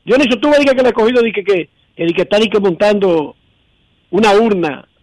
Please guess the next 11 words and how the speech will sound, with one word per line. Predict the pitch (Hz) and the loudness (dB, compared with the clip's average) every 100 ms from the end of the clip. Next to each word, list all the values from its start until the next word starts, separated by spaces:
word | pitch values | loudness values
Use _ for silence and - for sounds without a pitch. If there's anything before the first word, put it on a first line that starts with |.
| _ _ _ _ _ _ _ _ _ - | _ _ _ _ _ _ _ _ _ -6
eh, | 139 135 123 120 110 | -2 -2 -2 -2 -2
en | 143 143 | 0 0
junio, | 160 240 190 165 | 2 2 2 2
di | 156 | 0
que | 160 | -2
para | 165 156 | 0 0
elegir | 147 196 | 2 2
a | 202 202 | 4 2
alguien. | 151 127 - _ _ _ _ _ _ _ _ _ _ _ _ _ _ _ _ - | 0 -8 -18 _ _ _ _ _ _ _ _ _ _ _ _ _ _ _ _ -6
No, | 233 160 | -4 -2
hombre. | 131 123 160 202 | -6 -10 -12 -12